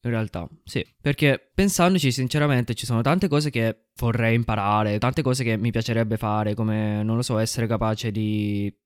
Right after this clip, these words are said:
suonare ad orecchio un brano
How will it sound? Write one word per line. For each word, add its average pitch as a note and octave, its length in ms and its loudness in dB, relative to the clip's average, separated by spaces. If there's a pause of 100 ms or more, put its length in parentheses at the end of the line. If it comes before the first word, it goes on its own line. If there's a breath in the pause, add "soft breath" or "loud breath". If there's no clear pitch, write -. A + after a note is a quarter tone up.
(260)
suonare A#2 560 2
ad A2 140 2
orecchio A2+ 760 0
un A#2 160 2
brano G#2+ 380 0